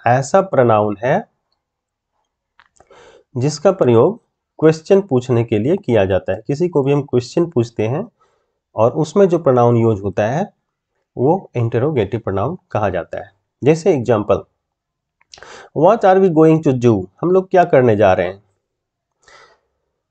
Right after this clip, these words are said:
तो यहाँ पर जो what वर्ड यूज़ हुआ है प्रश्न पूछने के लिए हुआ है, तो यहाँ पर what जो है वो इंटरोगेटिव प्रोनाउन है। उसी तरह से "I found this purse, whose is this?"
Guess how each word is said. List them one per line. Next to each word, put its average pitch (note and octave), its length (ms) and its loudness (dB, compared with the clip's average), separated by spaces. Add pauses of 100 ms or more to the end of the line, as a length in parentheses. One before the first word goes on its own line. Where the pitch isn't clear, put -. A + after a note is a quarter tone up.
(140)
तो G#3+ 320 2
यहाँ D#3+ 240 0
पर G3+ 160 0
जो F#3+ 160 2 (160)
what F3 320 2
वर्ड D#3+ 260 2
यूज़ D3 280 2
हुआ A#2+ 180 4
है D3+ 240 -4
प्रश्न E3 380 0
पूछने C3 320 -2
के B2 100 -4
लिए A2 140 2
हुआ G#2+ 240 2
है, D#3 160 -4
तो - 320 -14
यहाँ A#2+ 140 -2
पर B2 120 -4 (100)
what C#3+ 320 0
जो B2+ 100 2
है A#2 160 0 (600)
वो B2 380 -2 (240)
इंटरोगेटिव G#2 680 -4
प्रोनाउन A2 440 -4
है। C#3+ 140 -12 (200)
उसी D#3 180 -2
तरह E3 180 4
से D3+ 160 0 (580)
"I D#3 160 4 (120)
found F3+ 340 2
this F3+ 220 -2 (100)
purse, C3 320 2 (640)
whose G#3+ 220 2
is F3 200 2
this?" G#2+ 320 0